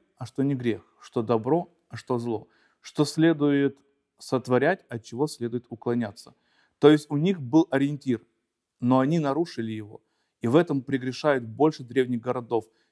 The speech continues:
которые просто нарушали естественный закон, зачастую не имея нравственного ориентира. Но еще большее наказание для этих городов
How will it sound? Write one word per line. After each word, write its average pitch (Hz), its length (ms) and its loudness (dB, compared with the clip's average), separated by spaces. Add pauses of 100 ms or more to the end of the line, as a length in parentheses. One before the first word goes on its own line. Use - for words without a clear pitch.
которые 123 320 0
просто 160 420 2
нарушали 123 540 -4
естественный 117 480 -6
закон, 110 360 -6 (280)
зачастую 123 760 0 (220)
не 117 220 2
имея 131 260 2 (120)
нравственного 120 760 -6 (320)
ориентира. 120 640 0 (1160)
Но 120 200 4
еще 185 280 6
большее 156 800 2
наказание 131 800 -2
для 120 260 0
этих 127 200 -6
городов 123 480 -4